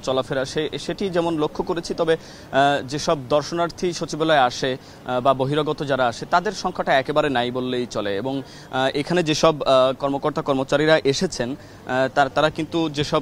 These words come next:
আহ, ব্যক্তিগত গাড়ি ব্যবহার করে থাকেন সেসব ব্যক্তিগত গাড়ির সংখ্যাও কিন্তু আমরা কম দেখেছি। আহ, তবে, আহ, যেসব সরকারি যানবাহন রয়েছে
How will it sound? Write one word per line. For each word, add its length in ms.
আহ, 140
ব্যক্তিগত 540
গাড়ি 140
ব্যবহার 320
করে 180
থাকেন 260
সেসব 260
ব্যক্তিগত 460
গাড়ির 160
সংখ্যাও 340
কিন্তু 240
আমরা 140
কম 220
দেখেছি। 400
আহ, 720
তবে, 420
আহ, 280
যেসব 280
সরকারি 420
যানবাহন 440
রয়েছে 460